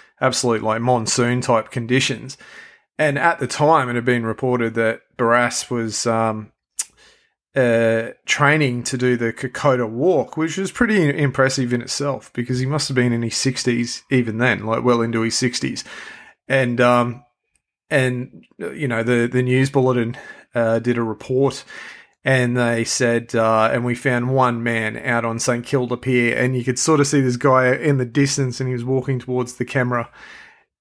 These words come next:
And, um, and of course it was, it was Ron Barassi, <laughs> and, and they went up to him, and, you know, you know, you could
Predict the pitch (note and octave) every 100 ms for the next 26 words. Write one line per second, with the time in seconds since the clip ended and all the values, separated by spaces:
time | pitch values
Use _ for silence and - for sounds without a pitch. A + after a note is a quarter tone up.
0 | - B2 A#2+ A#2+ B2 A#2 A#2 A2 A2 -
1 | _ _ - A#2+ G#2 - C3+ A2 A#2+ A2+
2 | A2 A2+ A2+ A2+ A2 A2+ G#2+ G#2+ A2 G#2
3 | - A2 F#2+ - - C#3 - C#3+ - -
4 | - - C3+ C3+ C3 B2+ A#2 - C3+ A#2+
5 | A2+ A#2 B2 D#3 D3+ C3+ D#3 B2 A2 A#2+
6 | C#3 B2+